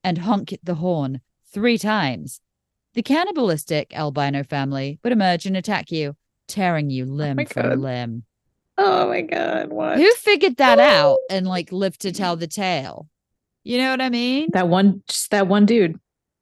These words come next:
Speaker 1: You guys, guess what I did last night?
Speaker 2: Just
Speaker 1: You know
Speaker 2: that
Speaker 1: that
Speaker 2: one
Speaker 1: red
Speaker 2: dude.
Speaker 1: house on Buckout? I was like, "Fuck this noise. Come on out,
Speaker 2: This,
Speaker 1: you
Speaker 2: I'm
Speaker 1: pussy albino cannibals." He pulled, like, his
Speaker 2: I'm looking
Speaker 1: wings.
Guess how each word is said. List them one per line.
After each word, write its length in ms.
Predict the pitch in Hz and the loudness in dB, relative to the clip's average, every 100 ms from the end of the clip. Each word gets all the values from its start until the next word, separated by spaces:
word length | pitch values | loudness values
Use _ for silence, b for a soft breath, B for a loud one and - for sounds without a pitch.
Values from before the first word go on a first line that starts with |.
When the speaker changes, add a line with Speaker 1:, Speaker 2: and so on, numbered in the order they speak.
| _ | _
Speaker 1:
You 140 | 190 202 | -12 -4
guys, 340 | 233 226 196 - | 2 2 2 2
guess 280 | 226 226 | 2 2
what 120 | 240 214 | 0 2
I 180 | 208 | 2
did 220 | 214 196 170 | 2 -2 -2
last 300 | 160 151 165 | -6 -6 -8
night? 300 | 156 139 - _ _ - | -6 -8 -10 _ _ -2
Speaker 2:
Just 260 | 392 - | -2 0
Speaker 1:
You 80 | 208 | 2
know 60 | 196 | 4
Speaker 2:
that 80 | |
Speaker 1:
that 120 | - - | 4 4
Speaker 2:
one 80 | 214 | 4
Speaker 1:
red 180 | 214 208 | 4 4
Speaker 2:
dude. 100 | 214 | 4
Speaker 1:
house 320 | 196 226 - | 2 0 -2
on 160 | 214 | -2
Buckout? 640 | 180 196 190 226 233 269 - _ B B B | 0 -2 -2 -2 -2 -2 -6 _ B B B
I 120 | - 214 | -4 -2
was 180 | 220 | 0
like, 280 | 220 208 - _ _ | 0 -2 -2 _ _
"Fuck 160 | 262 - - | -2 -2 -4
this 260 | 233 - | -4 -4
noise. 520 | 196 170 170 190 214 - _ _ - | -4 -4 -4 -4 -8 -12 _ _ -6
Come 180 | 254 | 0
on 220 | 240 240 233 | 2 2 2
out, 260 | 247 240 | 0 2
Speaker 2:
This, 240 | 294 427 - | 4 4 4
Speaker 1:
you 60 | |
Speaker 2:
I'm 80 | 233 | 4
Speaker 1:
pussy 200 | 277 208 | 4 4
albino 560 | 190 180 190 185 180 175 | 4 4 2 2 2 -2
cannibals." 840 | 202 180 185 208 226 254 233 - - _ _ _ _ | -2 -2 -2 0 0 -2 -6 -12 -18 _ _ _ _
He 100 | 202 | -10
pulled, 240 | - 208 | -6 -4
like, 160 | 202 196 | -4 -4
his 120 | 156 | 0
Speaker 2:
I'm 240 | 240 285 311 | 2 4 6
looking 320 | 320 - 381 | 4 6 6
Speaker 1:
wings. 400 | 339 302 285 - | 6 4 2 -2